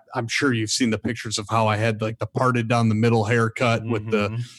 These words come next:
Speaker 1: you know, bowl looking haircut with parted down the middle thing going on. So that was the Barney I was supposed to be knowledgeable of, but I had never seen Viva Rock
Speaker 2: <laughs>
Speaker 1: Vegas.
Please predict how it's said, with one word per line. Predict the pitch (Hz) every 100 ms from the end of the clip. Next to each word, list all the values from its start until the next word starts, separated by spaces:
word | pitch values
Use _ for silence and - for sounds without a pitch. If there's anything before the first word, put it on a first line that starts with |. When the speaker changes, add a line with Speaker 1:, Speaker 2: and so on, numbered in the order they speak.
| _ _
Speaker 1:
you | 117
know, | 107 101
bowl | 117 120 120 120
looking | 117 127 110
haircut | 117 113 117 107
with | 104
parted | - 120 117
down | 123 123
the |
middle | 131 127 113
thing | 101 110 104
going | 104 104 101
on. | 101 101
So | - 107
that | 110 123 127
was | 151 120 -
the | 127
Barney | 127 131 127 113 107
I | 101 101 113
was | 120 127 120 - - _ _ _ _ _ _ _
supposed | - 139 - 170 -
to | -
be | 143 147
knowledgeable | 143 160 165 120 131 117 110
of, | 110 110
but | - 117
I | 113
had | 123 113
never | 107 117 120 131
seen | - 240 277 247
Viva | 147 123
Rock | 110 107 104
Speaker 2:
<laughs> | -
Speaker 1:
Vegas. | 151 107 127 -